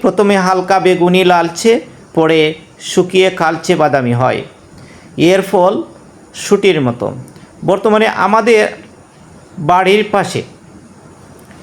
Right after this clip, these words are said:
যে বিখ্যাত ইমাম চা বাগান রয়েছে, সেই বাগানে শেড ট্রি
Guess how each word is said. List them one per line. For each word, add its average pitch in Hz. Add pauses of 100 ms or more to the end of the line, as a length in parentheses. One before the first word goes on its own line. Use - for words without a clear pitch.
(480)
যে 165 (1200)
বিখ্যাত 180 (100)
ইমাম 180
চা 190
বাগান 175 (360)
রয়েছে, 196 (340)
সেই 190
বাগানে 185 (920)
শেড 254
ট্রি 226